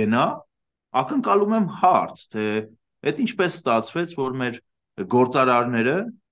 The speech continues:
մի քանի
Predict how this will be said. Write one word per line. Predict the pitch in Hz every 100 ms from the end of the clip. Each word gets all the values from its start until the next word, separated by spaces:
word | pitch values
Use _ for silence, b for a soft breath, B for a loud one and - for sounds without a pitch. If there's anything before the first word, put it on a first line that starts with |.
| _ _ _ _ _ _ _ _ _ _ _ _ _ _ -
մի | 160 170
քանի | - 127 139 131